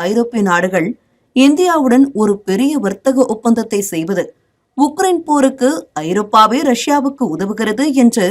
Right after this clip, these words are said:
அமெரிக்க கருவூல செயலாளர் ஸ்காட் பெசன்ட் கூறியிருந்தார். சொல்லப்போனால் பதினெட்டு ஆண்டுகளுக்கும் மேலாக இறுதியாகாமல் இருந்த இந்தியா ஐரோப்பிய யூனியன் தடையற்ற வர்த்தக ஒப்பந்தம் கையெழுத்தாக ட்ரம்பின் வரி கொள்கைகளே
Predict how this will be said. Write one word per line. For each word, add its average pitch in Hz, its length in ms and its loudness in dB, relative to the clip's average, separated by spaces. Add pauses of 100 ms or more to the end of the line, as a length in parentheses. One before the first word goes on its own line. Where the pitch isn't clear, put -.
(500)
அமெரிக்க 302 540 2
கருவூல 247 440 2
செயலாளர் 208 600 0 (120)
ஸ்காட் 277 460 0
பெசன்ட் 269 360 -2
கூறியிருந்தார். 160 640 -4 (440)
சொல்லப்போனால் 208 800 0 (380)
பதினெட்டு 285 440 0 (100)
ஆண்டுகளுக்கும் 285 680 2
மேலாக 226 480 4 (160)
இறுதியாகாமல் 247 840 2
இருந்த 233 280 2 (220)
இந்தியா 247 420 0 (100)
ஐரோப்பிய 214 480 -2
யூனியன் 202 420 -2
தடையற்ற 175 500 -6
வர்த்தக 233 460 -4
ஒப்பந்தம் 196 500 -4
கையெழுத்தாக 196 760 -2 (580)
ட்ரம்பின் 302 500 2
வரி 175 220 -2
கொள்கைகளே 233 560 0